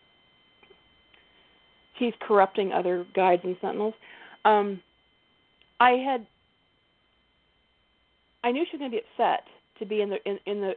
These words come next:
in the, um, presence of somebody who was using the, the, the energy that is,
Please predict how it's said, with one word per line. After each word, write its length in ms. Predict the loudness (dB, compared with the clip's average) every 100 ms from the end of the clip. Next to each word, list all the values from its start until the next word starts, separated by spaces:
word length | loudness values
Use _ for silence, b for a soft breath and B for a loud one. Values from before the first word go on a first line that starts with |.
| -4
in 180 | -4 -2
the, 320 | -2 -2 -4 _
um, 440 | -4 -4 -4 -6 -10 _ _
presence 380 | 0 0 -2 -6
of 100 | -8 -4
somebody 240 | -4 -2
who 80 | -4
was 100 | -8 -12
using 400 | -12 -6 -4 -6 -8 B B B B _
the, 160 | -2 -2 -2 4
the, 240 | 6 6 2 -2
the 100 | 0
energy 360 | 2 2 2
that 160 | 2 -2 -6 _ _ _ -20 -8
is, 120 | -2